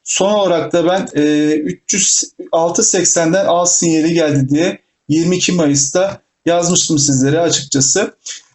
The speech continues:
E, o gün ne olmuştu arkadaşlar? Yirmi iki Mayıs'a bir gidelim.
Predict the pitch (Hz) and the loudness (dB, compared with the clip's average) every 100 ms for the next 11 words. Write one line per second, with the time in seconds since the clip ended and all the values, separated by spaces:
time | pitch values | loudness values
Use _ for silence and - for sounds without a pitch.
0 | - 156 156 156 156 185 185 196 196 196 | -2 0 2 2 2 0 2 2 2 2
1 | 175 - 160 147 151 147 180 160 151 160 | 0 0 0 2 0 0 0 2 2 0
2 | 147 170 160 151 180 165 170 151 160 143 | 0 0 2 2 0 0 -2 -2 0 0
3 | 156 | -2